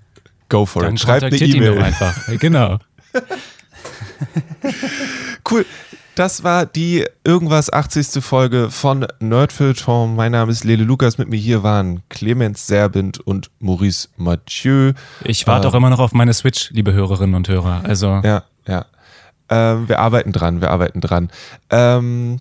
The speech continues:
Speaker 1: genau, geht auf dragonseateverything punkt com, hört euch die anderen Sachen an, die wir so machen. Äh, gebt uns ein Like, ein Follow, fünf Sterne bei iTunes. Ihr wisst, wie das ganze Ding ist. Wäre mega cool von euch. Oder sagt einfach, „Hey, ich hab einen, einen Menschen in meinem Leben, der,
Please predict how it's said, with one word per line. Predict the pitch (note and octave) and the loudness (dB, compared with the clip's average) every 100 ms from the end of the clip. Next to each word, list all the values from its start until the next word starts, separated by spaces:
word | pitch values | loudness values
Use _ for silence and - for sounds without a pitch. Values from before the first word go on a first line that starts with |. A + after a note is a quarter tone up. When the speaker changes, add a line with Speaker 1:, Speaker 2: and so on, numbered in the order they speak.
| - | 0
Speaker 1:
genau, | D#3+ B2 | 2 2
geht | D3+ | 2
auf | D#3 | 0
dragonseateverything | E3 E3 D#3+ - C#3+ D3+ - D3 | 0 0 -2 -2 0 0 -2 -2
punkt | - C#3+ | -2 -4
com, | - E3+ E3 | -2 0 4
hört | C3+ C3 | 4 4
euch | C3+ | 0
die | C3 | -2
anderen | - C#3 C3 | -2 -2 0
Sachen | C3 C3 - | -2 -2 -4
an, | C3 | -4
die | B2 A#2+ | -2 0
wir | A#2+ | 0
so | A#2+ | 0
machen. | A#2+ B2 - A#2 A#2 - _ | 0 -2 -2 -6 -8 -14 _
Äh, | A2+ A2 A2 | 0 2 0
gebt | G#2+ B2+ - | -4 -6 -4
uns | A2 - | -4 -4
ein | G#2+ | -2
Like, | G#2+ A#2 A2 | 0 2 0
ein | G#2+ G#2 | -2 -8
Follow, | - - A2 G#2+ G#2 | -6 -4 0 2 2
fünf | G#2 - A2 | 0 -2 -4
Sterne | - - A2+ A2 | -4 -2 0 2
bei | G#2 G#2 - | 2 2 2
iTunes. | A2 G#2 G#2+ G2+ - | 0 0 -2 -2 -2
Ihr | G#2+ | -4
wisst, | A2+ | -4
wie | - | -2
das | G2+ - | -4 -2
ganze | G2+ G2+ | -4 -2
Ding | F#2+ G2 | -2 -2
ist. | F#2 - | -2 -2
Wäre | G#2 | -2
mega | F#2+ G#2 F#2+ F#2 - | 0 0 0 0 0
cool | |
von | G2 F#2+ | 0 -2
euch. | F#2 F2+ - - - - - | -2 -4 -6 -18 -20 -18 -12
Oder | - F3 F#3+ | -6 -2 0
sagt | D#3+ E3+ | 0 0
einfach, | E3 D3+ D3+ | -2 -2 -2
„Hey, | F#3+ D#3+ - _ _ - | 0 -2 -4 _ _ -4
ich | C3 E3 | -2 0
hab | - | -2
einen, | C3 C#3 C3+ - | -2 -4 -4 -6
einen | B2 B2+ B2+ | -4 -2 0
Menschen | C#3 D3+ - B2+ | 0 -2 -4 -2
in | A#2+ | 0
meinem | B2 B2 | 0 2
Leben, | B2+ B2+ A#2+ | 0 0 0
der, | A#2 B2 B2 | 2 2 0